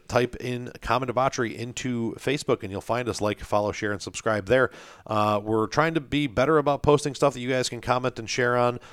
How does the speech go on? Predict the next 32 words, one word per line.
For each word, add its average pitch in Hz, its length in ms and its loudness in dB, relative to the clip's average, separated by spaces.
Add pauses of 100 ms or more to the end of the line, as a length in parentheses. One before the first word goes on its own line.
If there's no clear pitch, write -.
(300)
Uh, 101 440 0
but 92 300 -4
we 107 80 -10
gotta 139 160 2
get 156 140 6
a - 20 4
bigger 156 220 6
audience, 160 280 4
and 123 80 -2
guys 127 160 2
gotta 139 160 2
interact 127 300 -2
for 120 140 2
us 95 100 -2
to, 104 280 0
to - 120 -8
keep 101 180 -8
going. 92 300 0
So, 101 280 -2 (300)
uh, 104 180 0
help 165 180 2
us - 100 0
out 175 100 2
with 160 120 -2
that. 165 220 2
And, 123 420 -4 (180)
uh, 110 420 -2
so 196 260 6
far 226 260 4
this 180 180 0
month, 180 340 4
I'm, 113 420 4